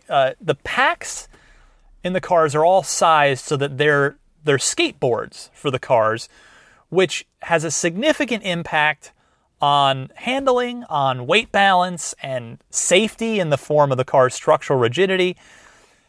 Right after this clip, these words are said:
To try and put a narrower Model three compatible pack into an S or an X, just, I, I feel like, I mean, I'm not an engineer, but I feel like that's not gonna work because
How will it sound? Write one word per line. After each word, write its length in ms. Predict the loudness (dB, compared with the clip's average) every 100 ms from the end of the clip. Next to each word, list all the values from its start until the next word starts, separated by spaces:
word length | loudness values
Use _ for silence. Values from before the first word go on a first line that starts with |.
| _
To 120 | -4 -4
try 360 | 0 0 2
and 180 | 0 -4
put 240 | -2 0
a 220 | 2 0 -4
narrower 1160 | -4 0 2 2 2 2 2 2 2 0 -4 _ -10
Model 440 | 0 2 2 0
three 420 | -4 -6 -4 -4
compatible 600 | -4 -6 0 2 2 0 -4
pack 500 | -2 0 0 -4 -16 _ _ _ _ _ _ _ _
into 640 | -8 -8 -6 -2 -2 -2 -2
an 120 | 0
S 240 | 2 2
or 100 | 2
an 80 | 2
X, 360 | 4 2 0 -4
just, 280 | -4 -4 -6 _ _ -6
I, 160 | -4 -2
I 200 | 0 0
feel 260 | 0 0 2
like, 240 | 2 2
I 40 | -2
mean, 120 | -2
I'm 60 |
not 140 | 0 2
an 80 | 2
engineer, 360 | -2 -2 0
but 120 | 2
I 80 | 2
feel 300 | 2 0 2
like 200 | 2 2
that's 200 | 0 0
not 160 | 0 2
gonna 160 | 2
work 300 | 2 2 0 -2
because 500 | -2 2 2 0